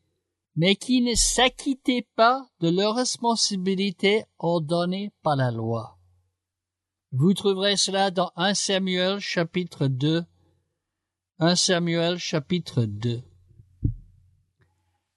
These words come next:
Ésaïe chapitre cinquante-neuf est un passage qui condamne Israël.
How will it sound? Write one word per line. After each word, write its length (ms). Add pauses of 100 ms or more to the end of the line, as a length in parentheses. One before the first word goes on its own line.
(260)
Ésaïe 640
chapitre 920
cinquante-neuf 1200
est 200
un 80
passage 720
qui 240
condamne 720 (100)
Israël. 640